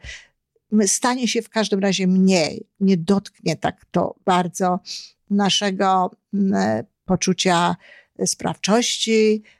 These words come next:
e, także naszej samooceny. Słowo „spróbuję” jest jak najbardziej dobrym słowem, właśnie zarezerwowanym dla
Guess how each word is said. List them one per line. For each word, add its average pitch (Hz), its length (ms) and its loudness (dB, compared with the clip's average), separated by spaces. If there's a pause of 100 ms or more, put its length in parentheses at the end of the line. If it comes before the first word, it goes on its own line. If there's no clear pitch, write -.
(140)
e, 190 260 0
także 180 580 -2
naszej 180 340 0
samooceny. - 720 -4
Słowo 226 320 0
„spróbuję” 202 560 2
jest - 380 -4
jak 214 240 -2
najbardziej 175 520 -2
dobrym 175 360 0
słowem, 180 380 -2 (320)
właśnie 247 440 0
zarezerwowanym 202 880 0 (340)
dla 185 180 0